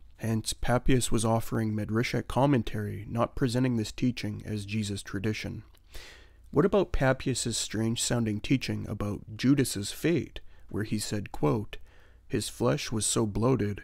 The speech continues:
he was not able to pass through a place where a wagon passes"?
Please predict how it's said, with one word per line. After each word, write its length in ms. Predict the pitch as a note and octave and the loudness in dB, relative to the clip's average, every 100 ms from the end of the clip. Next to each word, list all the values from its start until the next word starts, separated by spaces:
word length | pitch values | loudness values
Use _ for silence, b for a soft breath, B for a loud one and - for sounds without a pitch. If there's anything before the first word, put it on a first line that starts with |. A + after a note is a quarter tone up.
| - | -6
he 160 | - | -2
was 220 | A2+ G2+ G2+ | 0 0 0
not 200 | A2+ C3 | 4 4
able 220 | B2 A#2 | 4 0
to 80 | G#2 | 0
pass 380 | - A2 A2+ | 0 0 -2
through 220 | - A2+ F#2+ | -2 -2 -2
a 60 | |
place 540 | - - C3+ G#2+ - - b b - | 0 2 2 2 -4 -10 b b -6
where 180 | G#2+ - | -4 -2
a 120 | G2 | -2
wagon 540 | F#2+ G#2 B2 A2+ G#2+ F#2+ | -2 2 2 2 0 0
passes"? 680 | - B2 A2+ - - - | 0 0 -2 -6 -12 -14